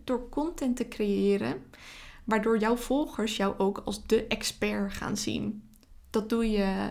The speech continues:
natuurlijk door kennis te delen, maar ook door een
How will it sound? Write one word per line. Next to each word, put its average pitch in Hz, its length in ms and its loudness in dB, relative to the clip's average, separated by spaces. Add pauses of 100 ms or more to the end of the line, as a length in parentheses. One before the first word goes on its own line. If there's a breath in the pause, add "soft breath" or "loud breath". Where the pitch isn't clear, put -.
(140)
natuurlijk 208 880 0
door 196 280 0
kennis 226 360 0
te 226 140 0
delen, 247 520 0 (680 loud breath)
maar 220 300 2
ook 320 500 2 (140)
door 233 320 4
een 214 160 2